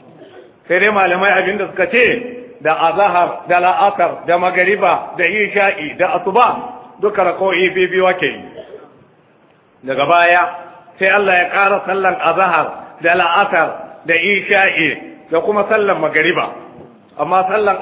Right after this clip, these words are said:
asuba sai aka kyale ta raka'a biyu. Sallan magariba aka maishe ta uku, guda ɗaya kawai aka ƙara, li'annaha witrun nahar, saboda ita ce wutirin rana.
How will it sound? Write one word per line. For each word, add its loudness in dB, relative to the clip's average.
asuba 0
sai -2
aka -2
kyale 0
ta 0
raka'a 0
biyu. -2
Sallan 2
magariba 2
aka -2
maishe -2
ta -2
uku, -4
guda 0
ɗaya 0
kawai 2
aka -2
ƙara, 2
li'annaha 0
witrun 0
nahar, 2
saboda 2
ita 0
ce 0
wutirin 0
rana. 4